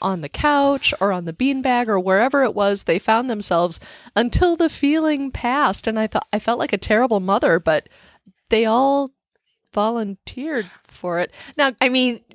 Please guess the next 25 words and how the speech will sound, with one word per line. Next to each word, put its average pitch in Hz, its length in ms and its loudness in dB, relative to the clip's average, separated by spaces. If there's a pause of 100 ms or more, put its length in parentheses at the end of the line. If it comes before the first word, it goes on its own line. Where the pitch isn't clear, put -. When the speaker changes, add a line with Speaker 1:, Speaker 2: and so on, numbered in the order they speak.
Speaker 1:
I - 40 -10
mean, 240 180 -6
granted, 240 440 0
the 226 80 0
first - 360 2
one 226 120 -2
who 202 120 -4
tried 220 320 0
it, - 80 -2
tried 208 260 0
it - 80 0
when 190 100 -6
we 196 100 -4
had 160 180 -6
covid, 220 500 0
<laughs> - 20 -2
so - 340 4
he 359 260 4
had 587 120 4
lost - 480 0
his - 140 -2
sense - 460 0
of - 160 -4
taste. - 680 -2 (500)
But, 240 320 0